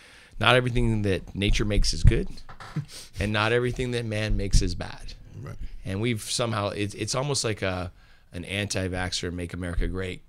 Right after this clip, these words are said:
Speaker 1: And I hate to say that by, by creating it as a philosophy versus saying, like, there are elements of it that are good, and we want to get back to those elements. But you know what? If your fermentation's stuck,
Speaker 2: Right.
Speaker 1: uh, you wanna use something that make, uh, that's money for you. And by the way, and by the way, if you wanna make a wine that tastes good and doesn't have mousiness,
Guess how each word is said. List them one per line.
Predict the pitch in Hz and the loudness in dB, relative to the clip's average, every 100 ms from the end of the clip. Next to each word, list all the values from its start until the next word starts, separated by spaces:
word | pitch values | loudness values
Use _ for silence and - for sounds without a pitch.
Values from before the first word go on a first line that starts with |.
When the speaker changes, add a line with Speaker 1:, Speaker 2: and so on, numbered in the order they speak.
| - 95 | -14 -8
Speaker 1:
And | 92 | -6
I | |
hate | 101 98 | -6 -6
to | 90 | 0
say | - 101 | 2 2
that | 110 90 - 101 | -2 -4 -10 -8
by, | 92 90 | -6 -6
by | 90 - 90 | -6 -6 -6
creating | - 110 107 107 | 0 2 2 0
it | 98 - | -4 -4
as | 92 87 | -6 -6
a | |
philosophy | - 80 85 95 101 - 82 | -10 -8 -2 0 0 -4 -6
versus | 87 87 82 | -6 -6 -4
saying, | - 85 | -4 -4
like, | 85 87 | -8 -6
there | 95 | -4
are | 92 | -2
elements | 101 104 107 98 | -2 0 -2 -6
of | 95 | -8
it | 87 87 | -8 -8
that | 87 | -8
are | 85 | -8
good, | 90 92 85 82 - - - - - _ | -6 -4 -4 -10 -16 -20 -20 -20 -20 _
and | 92 | -10
we | 87 | -8
want | 90 85 | -6 -4
to | |
get | 113 - | -4 -2
back | 95 95 - | -2 -2 -4
to | 87 | -8
those | 87 95 | -6 -2
elements. | 101 90 85 | -2 -4 -6
But | - 87 - - - - - | -6 -8 -8 -18 -20 -20 -10
you | 104 | -6
know | 104 | -2
what? | 120 127 | -2 -2
If | 107 123 | -4 -6
your | 127 | -4
fermentation's | 139 135 131 117 101 - | -2 -2 -2 -2 -2 -4
stuck, | - 175 - - - _ _ _ _ 110 | -4 -8 -8 -18 -20 _ _ _ _ -8
Speaker 2:
Right. | 117 120 104 - - - | -4 -4 -4 -10 -20 -8
Speaker 1:
uh, | - | -6
you | 101 113 | -2 2
wanna | 135 127 | 2 4
use | 123 131 | 4 4
something | - 131 127 | 2 2 2
that | 123 | 4
make, | 120 113 110 | 4 4 2
uh, | 107 | 2
that's | 143 - | 2 2
money | 123 143 143 | 0 0 0
for | 131 135 | -2 -2
you. | 151 | 0
And | 151 139 | -2 0
by | 156 | 0
the | 160 | 0
way, | 165 - | -2 -4
and | 76 123 113 | -4 -4 0
by | 127 | 2
the | 143 | 4
way, | 147 | 4
if | 139 | 2
you | 135 | 0
wanna | 135 135 | -2 0
make | 135 | -2
a | 120 | 0
wine | 120 139 | 0 -2
that | 123 | -2
tastes | - 117 - | -2 -2 0
good | 143 | 0
and | 127 | 0
doesn't | 127 123 | 0 2
have | |
mousiness, | 120 151 170 104 90 - - | 2 4 4 0 -4 -6 -6